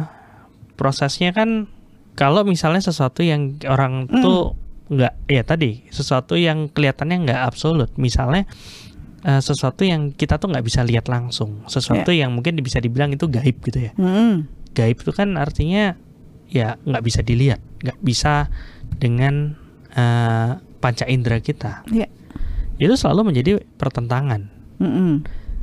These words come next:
Speaker 1: Si A bilang begini, si B bilang gitu, si C bilang itu. Kadang-kadang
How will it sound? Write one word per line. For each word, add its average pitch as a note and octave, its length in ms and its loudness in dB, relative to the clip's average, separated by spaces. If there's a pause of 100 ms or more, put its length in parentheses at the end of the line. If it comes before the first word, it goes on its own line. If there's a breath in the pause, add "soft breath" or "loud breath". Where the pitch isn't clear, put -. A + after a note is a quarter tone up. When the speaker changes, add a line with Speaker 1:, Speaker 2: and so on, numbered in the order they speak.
(400 loud breath)
Speaker 1:
Si - 240 -4
A C3 200 2
bilang A2+ 360 0
begini, A#2+ 460 2
si B2+ 220 -2
B A#2 200 0
bilang A2+ 380 -2
gitu, F#3+ 420 0
si C#3 240 -6
C A#2+ 220 -2
bilang A2 540 -2
itu. G3 360 0 (1300 loud breath)
Kadang-kadang B2+ 760 0